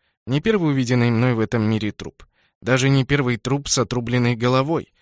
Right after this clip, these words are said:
но первый, которого прикончил я сам. И никаких чувств по этому поводу. Ладно, сожаления он не заслужил.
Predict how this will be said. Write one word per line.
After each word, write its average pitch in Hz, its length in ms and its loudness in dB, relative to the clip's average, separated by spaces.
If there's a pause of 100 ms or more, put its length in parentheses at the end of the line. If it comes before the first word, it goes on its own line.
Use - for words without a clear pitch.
(200)
но 98 180 -2
первый, 131 400 -2
которого 123 400 -2
прикончил 113 640 -4
я 104 240 -2
сам. - 340 -6 (500)
И 110 60 -6
никаких 175 460 -2
чувств - 420 -4
по - 80 -2
этому 120 380 0
поводу. 71 400 -12 (320)
Ладно, 117 400 0
сожаления 185 540 2
он 180 120 2
не 175 80 2
заслужил. 175 640 -2